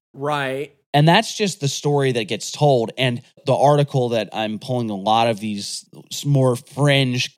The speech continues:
Speaker 2: notions of the possible origins of Don Juan come from something called The Wanderling, right? And I, I highly recommend you reading a lot of these. There's a, there's a really good one called Don Juan, Fact or Fiction.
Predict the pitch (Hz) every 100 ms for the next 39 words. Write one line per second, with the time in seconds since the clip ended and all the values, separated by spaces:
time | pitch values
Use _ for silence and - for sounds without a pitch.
0 | - 123 131 131 131 127 107 113 92 -
1 | 120 113 104 - - 123 123 - 117 104
2 | 113 113 107 117 107 104 87 110 107 104
3 | 107 107 95 - - _ _ _ _ -
4 | 143 123 135 120 113 98 135 117 110 120
5 | 95 98 95 117 131 143 123 95 80 71
6 | 73 101 123 120 143 _ _ - _ -
7 | 113 107 107 - 110 120 131 131 123 123
8 | 117 107 98 92 104 110 113 107 - _
9 | _ _ _ - 104 110 110 117 110 113
10 | 101 110 98 107 127 113 113 131 123 120
11 | 113 113 110 117 98 113 107 107 107 107
12 | 107 - 101 110 98 - 113 - 120 110